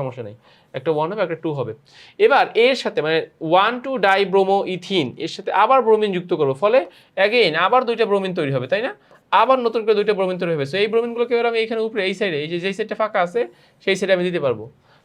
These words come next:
ফলে এই যে দেখো, সিএইচ, ব্রোমিন, ব্রোমিন, ব্রোমিন। So, এবার নাম্বারিং করো, এটাকে দাও ওয়ান, এটাকে দাও টু, ওয়ান টু। তাহলে এক নম্বর কার্বনে দুইটা ব্রোমিন আছে, এজন্য ওয়ান ওয়ান, দুই নম্বর কার্বনে দুইটা ব্রোমিন আছে, এজন্য টু টু,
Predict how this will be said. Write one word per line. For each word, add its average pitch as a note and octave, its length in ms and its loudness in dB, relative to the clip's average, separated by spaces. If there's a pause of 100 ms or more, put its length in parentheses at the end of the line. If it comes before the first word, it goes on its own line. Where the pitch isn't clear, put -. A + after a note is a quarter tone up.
(140)
ফলে F#3 240 4 (540)
এই E3 120 4
যে D#3+ 120 -6
দেখো, C#3 160 0 (100)
সিএইচ, F#3+ 440 -2 (640)
ব্রোমিন, F3 360 2
ব্রোমিন, F3 320 0
ব্রোমিন। F#3+ 240 -2 (360)
So, - 80 -20
এবার E3 200 -2
নাম্বারিং E3+ 340 0
করো, G3+ 160 -4
এটাকে F3+ 240 -2
দাও F3 140 4
ওয়ান, D#3 200 2 (400)
এটাকে D3+ 260 0
দাও C3 100 2 (100)
টু, D3 100 -4 (500)
ওয়ান D3+ 180 2 (140)
টু। A3+ 80 0 (420)
তাহলে D3+ 200 2 (200)
এক F#3+ 60 -4 (100)
নম্বর A3+ 260 0
কার্বনে A3+ 320 -2
দুইটা G#3+ 260 -2
ব্রোমিন G#3 300 0
আছে, G#3+ 180 -10
এজন্য G3 180 -6 (180)
ওয়ান D3 260 4 (100)
ওয়ান, G#2+ 180 -6 (560)
দুই F3+ 180 2
নম্বর G#3+ 240 0
কার্বনে A3 280 0
দুইটা G3+ 220 0
ব্রোমিন G3+ 260 -2
আছে, G#3 160 -10
এজন্য F#3+ 180 -6 (160)
টু F#3 80 -2 (160)
টু, B2+ 80 -8